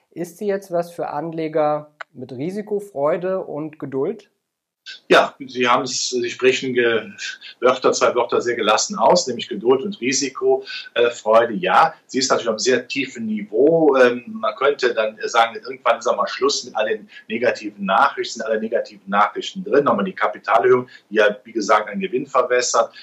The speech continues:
Speaker 2: äh, die Klimaschutzauflagen. Aber natürlich, äh, ist, kann keiner in der Politik Interesse dran haben, auch in Deutschland natürlich nicht, dass, äh, diese Lufthansa nochmal, dieser Exportvogel, Export Kranich dann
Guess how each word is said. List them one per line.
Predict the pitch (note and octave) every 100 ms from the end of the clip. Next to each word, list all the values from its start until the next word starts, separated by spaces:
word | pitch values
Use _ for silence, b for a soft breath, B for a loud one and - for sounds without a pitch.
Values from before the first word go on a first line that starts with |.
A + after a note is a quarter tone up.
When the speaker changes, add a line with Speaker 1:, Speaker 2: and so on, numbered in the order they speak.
| B -
Speaker 2:
äh, | G#2+ G2+
die | G2
Klimaschutzauflagen. | - C3 C3 B2+ B2+ B2+ - A2+ A#2 A#2+ A#2 A2+ G#2
Aber | G#2 G#2+ B B
natürlich, | G2+ - B2+ B2 -
äh, | A#2+
ist, | B2 - -
kann | A#2 B2
keiner | - A#2 B2+ A#2+ - B -
in |
der | A2+
Politik | - A2+ G#2 - B2+
Interesse | B2+ G2 A2 G#2+
dran | A2+ G#2 G2+
haben, | G2+ G2+ G2 b b
auch | -
in | G2+
Deutschland | G2 G#2+ A#2
natürlich | G#2 G#2 G#2+ - G#2+
nicht, | G#2+ -
dass, | G2+ - - G#2+
äh, | G2+ F#2+ B B _
diese | G#2+ G2 F#2+ F#2+
Lufthansa | G#2 B2+ - A2 G#2+ G#2+ G#2+ G#2 -
nochmal, | G2+ G#2+ A2 G#2
dieser | G2+ G#2
Exportvogel, | F#2+ - - B2+ - - - - - - - E3 D#3 C#3+ C3+
Export | - - - C#3 C3+
Kranich | - A2 A2+ A2
dann | A2 G#2